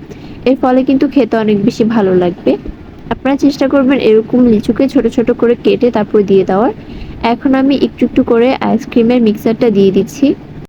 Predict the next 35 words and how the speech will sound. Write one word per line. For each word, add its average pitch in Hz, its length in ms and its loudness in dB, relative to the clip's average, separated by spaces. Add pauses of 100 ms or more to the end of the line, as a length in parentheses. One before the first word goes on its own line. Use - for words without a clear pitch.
(200)
সবগুলো 285 480 2
আইসক্রিমের 262 640 2
দেওয়া 214 280 2
শেষ 226 260 0 (100)
হয়ে 233 180 4
গেলে 240 260 2 (120)
তখন 208 300 -2
আমি 240 240 2
এটার 240 200 2
উপরে 247 260 2
দিয়ে 240 220 0
দিব 233 240 0
একটা 247 280 -2
ফয়েল 185 360 -2
পেপার। 185 320 0 (400)
তো - 120 -2
ফয়েল 247 320 0
পেপারটাকে 269 640 0
সব 240 280 -2
সাইড 247 280 0
দিয়ে 254 160 0
খুব 262 260 -2
সুন্দর 247 280 2
মতো 254 300 2
চেপে 214 340 0
নিতে 208 260 -2
হবে। 226 320 0 (460)
তো - 100 -12 (100)
এখন 240 320 0
আমি 262 240 4 (100)
আইসক্রিমগুলোর 226 800 2
মুখের 220 360 2
মধ্যে 240 400 2
ছুরি 240 320 2
দিয়ে 233 220 2